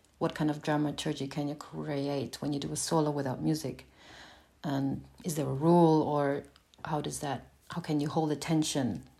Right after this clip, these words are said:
let's say on stage, if you have to improvise, how can you hold the audience and that attention to focus on you? And that's also having to do with presence, but also to do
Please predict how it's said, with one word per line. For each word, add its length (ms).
let's 180
say 120
on 120
stage, 520
if 140
you 40
have 160
to 140
improvise, 640
how 60
can 200
you 80
hold 240
the 60
audience 480
and 160
that 140
attention 640
to 80
focus 380
on 140
you? 400
And 200
that's 240
also 640
having 260
to 120
do 100
with 160
presence, 480
but 180
also 320
to 160
do 520